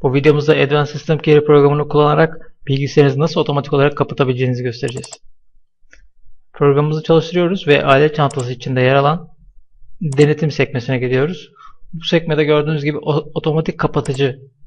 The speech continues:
başlığı bulunuyor. Başlığa tıkladığımızda karşımıza iki seçenek geliyor.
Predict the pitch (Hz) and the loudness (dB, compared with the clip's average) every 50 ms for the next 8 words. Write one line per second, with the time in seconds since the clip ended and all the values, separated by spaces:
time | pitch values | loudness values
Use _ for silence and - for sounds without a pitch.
0 | - _ _ - 131 120 - - 143 135 127 131 127 135 139 160 180 175 - - | -20 _ _ -2 -2 -2 0 0 2 2 2 2 2 0 0 -2 -2 -4 -8 -14
1 | - _ - - - - - - - - _ - - - - - 147 143 143 - | -20 _ -20 -20 -18 -18 -18 -20 -20 -20 _ -20 -20 -12 -2 0 0 2 2 4
2 | 165 156 151 - 156 - - 156 139 156 151 156 147 143 170 139 - 147 139 131 | 4 4 4 2 0 -2 -2 0 2 2 2 2 2 2 0 2 2 2 0 0
3 | - 147 135 131 156 143 - - 156 147 - 147 143 135 - - 127 127 131 170 | 0 -2 -2 -2 -4 -4 -6 -6 -6 -4 -4 -4 -4 -4 -4 -4 -2 0 0 0